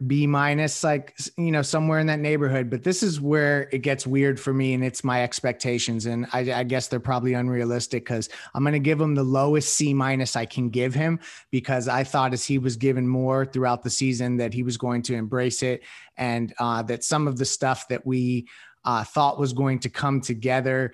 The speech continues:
in ways that we've seen past stars put things together, I thought maybe was what we were gonna see as, as an ascension, uh, with Herro. And, uh, I feel like, you know, th-, going back to the bench, um, definitely is not necessarily where I saw that going initially. So that's my expectations at work.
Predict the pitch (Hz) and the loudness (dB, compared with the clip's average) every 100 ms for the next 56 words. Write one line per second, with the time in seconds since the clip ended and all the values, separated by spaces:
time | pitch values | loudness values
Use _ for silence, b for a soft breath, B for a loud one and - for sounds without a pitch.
0 | B B 127 127 127 139 139 135 127 127 | B B -2 0 2 2 2 2 0 -2
1 | 131 117 - 135 123 - 135 135 - - | -2 -2 -2 0 -2 0 0 0 -2 -2
2 | 127 123 123 117 - 139 139 135 123 - | 0 2 0 -4 -6 -4 -2 -2 -2 -4
3 | 117 120 120 120 120 135 123 127 127 127 | -2 0 2 0 0 0 0 0 0 0
4 | 123 113 113 123 127 127 127 127 123 - | 0 -4 -2 -2 0 0 0 0 -2 -2
5 | 135 131 123 120 135 127 127 123 127 120 | 0 0 0 -4 -8 -6 -4 -4 -2 -2
6 | - 143 151 143 165 165 156 B B 143 | -2 0 0 2 2 2 0 B B -2
7 | 139 135 139 - - 165 160 160 156 127 | 0 2 -2 -2 0 2 4 2 0 -4
8 | 123 123 120 120 - 127 120 120 - 131 | -2 0 -2 -6 -6 -2 -2 -4 -4 -4
9 | - 139 131 120 139 131 120 120 117 139 | 0 0 0 -2 -2 -2 -2 -6 -12 -6
10 | 165 160 151 143 135 135 131 127 143 135 | 0 2 2 2 0 -2 -2 0 0 0
11 | - B B B - 123 117 117 - 127 | -4 B B B -2 0 0 -2 -6 0
12 | 139 135 139 131 131 131 123 135 135 135 | 0 0 -4 -2 0 0 0 0 -2 -2
13 | 127 - - 135 127 120 120 117 - 143 | -4 -2 -2 -2 0 0 0 0 -2 0
14 | 131 131 131 123 131 131 139 143 - 127 | 2 2 0 0 0 2 2 -2 -2 -2
15 | 139 139 170 165 - 139 131 123 131 120 | -2 0 2 2 0 0 0 -2 -2 -2
16 | 113 - 113 - 117 117 113 107 107 107 | -4 -6 -8 -4 -4 -2 -4 -4 -6 -10
17 | - | -10